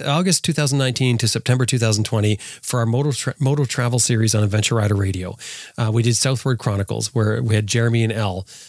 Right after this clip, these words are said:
Uh, and, the, and what they did is they left Canada and they rode down to Ushuaia and, and back up again. Now, when they left, they had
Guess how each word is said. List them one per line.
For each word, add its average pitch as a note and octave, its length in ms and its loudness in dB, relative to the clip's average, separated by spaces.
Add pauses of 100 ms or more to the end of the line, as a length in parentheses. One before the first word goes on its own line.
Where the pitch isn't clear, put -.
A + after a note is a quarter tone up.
(140)
Uh, - 140 -12
and, D3+ 220 2
the, B2 140 2
and B2+ 120 0
what C3 140 0
they D3 100 0
did C#3 100 0
is C3 100 0
they C#3+ 100 0
left C3 200 -2
Canada B2 480 0
and A2+ 140 0
they A2+ 80 2
rode A2+ 220 2
down G#2+ 200 0
to A2 80 0
Ushuaia G2+ 600 0
and, A2 300 0
and A#2 140 2
back G#2 300 0
up C3 220 -2
again. F#2 400 -2 (560)
Now, D3+ 220 0
when D3 160 0
they G3+ 160 0
left, D#3+ 500 0
they C3+ 140 4
had B2 460 2